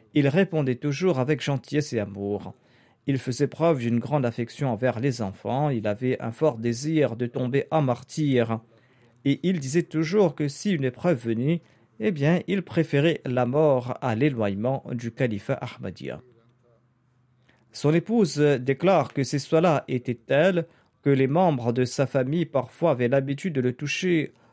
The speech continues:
lors de sa prosternation pour voir s'il lui était arrivé un accident quelconque,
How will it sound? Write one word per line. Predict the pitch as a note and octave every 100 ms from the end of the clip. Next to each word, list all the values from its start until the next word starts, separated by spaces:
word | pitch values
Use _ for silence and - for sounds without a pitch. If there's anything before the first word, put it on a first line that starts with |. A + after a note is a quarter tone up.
| _
lors | C#3+ F#3 C3 A#2+
de | B2 C3 C3+
sa | -
prosternation | B2 - F#3 - C#3+ A#2 A2+ - A#2 A2 - _ _ -
pour | D3
voir | A#2+ E3 F3+
s'il | C#3 - F3
lui | C#3
était | C3+ E3 D#3
arrivé | C3 C3 B2+ E3+
un | B2+
accident | C3 - C3+ E3
quelconque, | D3 B2+ - D3 B2 A2